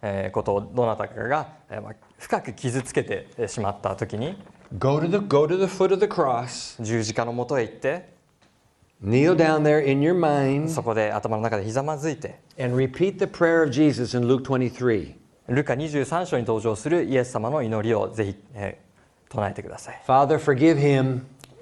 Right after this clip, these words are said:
Speaker 1: 神様、彼らをお許しください。
Speaker 2: Father, forgive her.
Speaker 1: 彼女をお許しください。
Speaker 2: She didn't know what she was doing.
Speaker 1: 彼らは何をしているのか分かっていないのです。
Speaker 2: You release the debt that these people owe you. You release it to Christ.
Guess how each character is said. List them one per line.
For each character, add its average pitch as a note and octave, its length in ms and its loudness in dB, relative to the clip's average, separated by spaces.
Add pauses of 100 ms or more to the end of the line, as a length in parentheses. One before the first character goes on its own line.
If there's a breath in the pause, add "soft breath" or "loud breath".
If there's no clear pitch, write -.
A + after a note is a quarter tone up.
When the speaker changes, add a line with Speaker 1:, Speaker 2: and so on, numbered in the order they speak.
Speaker 1:
神 A2 200 -2
様、 G#2+ 340 -2
彼 A#2+ 140 -6
ら A2 140 -2
を G#2 80 -4
お G2+ 60 -6
許 G2+ 160 -2
し - 100 -16
く G#2 80 -8
だ - 20 -4
さ B2+ 200 2
い。 B2 40 -2
Speaker 2:
Father, D3 160 0
forgive D3 460 0
her. C3+ 720 2
Speaker 1:
彼 A#2+ 220 0
女 A2 160 2
を G#2 60 0
お G#2 80 0
許 A2+ 160 0
し G2 100 -8
く - 80 -6
だ G2 100 0
さ G2 180 -8
い。 - 100 -18
Speaker 2:
She D#3 240 0
didn't C#3+ 240 2
know C#3 180 4
what B2+ 160 2
she C3+ 160 0
was A#2 160 2
doing. F#2+ 440 0
Speaker 1:
彼 G#2+ 240 -2
ら G2 100 0
は A#2+ 160 0
何 A2+ 240 -4
を G2 140 -4
し - 100 -18
て G#2+ 80 -2
い - 20 -2
る G2 60 -4
の G2 80 -6
か G2+ 140 -4
分 G2 140 -6
か F#2+ 80 -4
っ - 40 -6
て - 140 -8
い G2+ 40 -8
な G#2 80 -6
い G#2 60 -8
の G#2 100 -14
で - 100 -20
す。 B2+ 60 -2
Speaker 2:
You D3 200 6
release D3 920 4
the E3 180 -2
debt B2+ 440 0
that B2+ 220 2
these D#3 260 2
people D#3 340 4
owe C3+ 220 4
you. B2 160 2
You C3 240 2
release C3+ 760 4
it F#3 220 0
to F3 80 0
Christ. - 600 -4